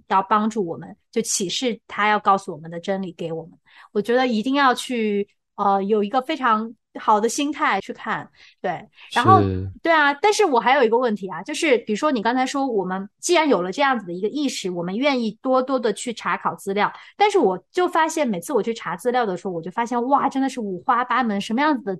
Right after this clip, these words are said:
Speaker 1: 资料都有哎。特别是这种对于跟历史相关的，有考古学家、历史学家、各种神学家，他对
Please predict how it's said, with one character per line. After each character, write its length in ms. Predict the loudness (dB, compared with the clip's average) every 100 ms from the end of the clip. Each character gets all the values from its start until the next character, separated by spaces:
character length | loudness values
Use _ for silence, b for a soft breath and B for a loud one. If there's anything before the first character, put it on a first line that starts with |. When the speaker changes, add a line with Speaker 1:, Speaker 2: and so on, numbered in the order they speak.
| _
Speaker 1:
资 160 | -6 0
料 180 | 2 2
都 200 | 0 0
有 120 | -2
哎。 120 | -6 -8 B B
特 120 | 2 4
别 140 | 4
是 180 | 2 -2
这 200 | -2 -2
种 180 | -2 0
对 220 | 2 4
于 220 | 2 -2 -4 B B
跟 160 | 0 0
历 100 | 0
史 120 | -2
相 240 | 0 0
关 220 | 4 2 4
的， 240 | 0 -2 _ _
有 240 | -4 -4 -2
考 260 | 0 0
古 160 | 2 0
学 180 | 0 2
家、 200 | 2 0
历 120 | -2
史 160 | -4
学 160 | -2 0
家、 240 | 2 2
各 160 | 0 -2
种 240 | -2 -2 -6 B -4
神 180 | -2
学 200 | -2 -2
家， 320 | 2 4 4 2 -6
他 140 | -2 0
对 200 | 0